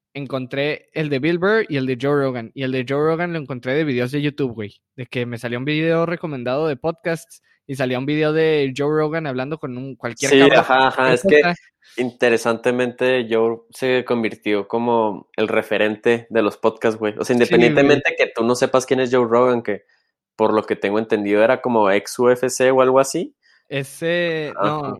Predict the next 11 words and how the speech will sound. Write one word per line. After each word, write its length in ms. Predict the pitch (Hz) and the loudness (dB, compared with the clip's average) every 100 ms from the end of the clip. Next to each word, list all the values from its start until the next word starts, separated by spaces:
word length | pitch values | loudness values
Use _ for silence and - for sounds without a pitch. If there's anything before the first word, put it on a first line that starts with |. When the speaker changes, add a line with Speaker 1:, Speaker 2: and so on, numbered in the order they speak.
| - | -16
Speaker 1:
no 200 | 143 139 | -16 -12
es 100 | 139 | -12
su 160 | 135 165 | -10 -8
ex 200 | 160 - | -8 -8
F 260 | 165 - 151 | -12 -10 -14
C, 100 | - | -8
él 140 | 151 | -2
es 100 | 175 | 0
un 120 | 220 214 | 0 0
comediante, 640 | 285 240 139 180 214 247 | 2 2 2 0 -2 -2
güey. 340 | 196 143 98 | 0 0 -2